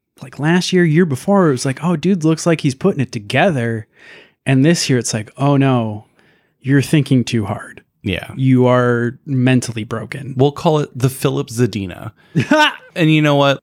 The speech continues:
Speaker 2: Sometimes, you know, we talk all the time about, or sport, uh, it's like a common trope in sports, like, "Oh, he just needs a change of scenery, a change of scenery." Like, Jesse Puljujarvi is very clearly saying, "My change of sce-, scenery is not in the United States."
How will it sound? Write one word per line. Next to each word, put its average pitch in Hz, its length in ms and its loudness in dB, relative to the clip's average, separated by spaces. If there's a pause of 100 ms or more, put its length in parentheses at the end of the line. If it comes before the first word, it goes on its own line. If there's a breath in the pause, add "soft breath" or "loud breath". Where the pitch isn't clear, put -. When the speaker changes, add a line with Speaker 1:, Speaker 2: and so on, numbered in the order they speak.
Speaker 2:
Sometimes, 127 1120 0 (440)
you 151 180 2
know, 123 80 -2
we 117 120 -2
talk 110 260 0
all 104 160 2
the 95 60 -4
time 95 260 -2
about, 87 420 0
or 92 240 0
sport, - 420 -10
uh, 104 200 2 (100)
it's 123 180 -2
like 120 140 0
a 98 80 0
common 95 420 -2
trope 90 360 0
in 87 120 -2
sports, 85 440 -6
like, 87 100 -4
"Oh, 107 340 2
he 95 60 0
just 95 240 -4
needs 98 200 -2
a 90 60 -4
change 90 360 -6
of 87 80 -8
scenery, 82 560 -8
a 80 40 -10
change 90 260 -6
of 82 80 -8
scenery." 85 540 -10 (460 soft breath)
Like, - 240 -6
Jesse - 260 -2
Puljujarvi 123 640 2
is 98 180 0
very 101 240 2
clearly 95 400 0
saying, 87 420 -4
"My 95 340 2
change 120 280 0
of 117 80 2
sce-, 107 420 -2
scenery 120 480 2
is 101 160 -4
not 87 380 -4
in 85 240 -6
the 85 80 -10
United 87 500 -14
States." - 540 -14